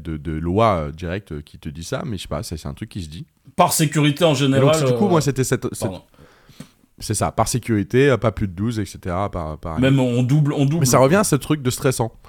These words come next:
Speaker 1: Ce truc stressant où, en fait, en réalité,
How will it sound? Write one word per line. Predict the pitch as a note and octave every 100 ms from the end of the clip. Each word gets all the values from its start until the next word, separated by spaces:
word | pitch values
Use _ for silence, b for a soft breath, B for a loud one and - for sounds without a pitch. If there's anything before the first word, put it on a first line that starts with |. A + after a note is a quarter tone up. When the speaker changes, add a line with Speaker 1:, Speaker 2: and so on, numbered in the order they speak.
| B B B _ _ _ _ _ _ -
Speaker 1:
Ce | A2+
truc | A2+ D#3
stressant | - B2+ - F3+
où, | C#3+ A#2
en |
fait, | A2+ B2+
en | G2+
réalité, | G#2 G2+ G2 A#2 G2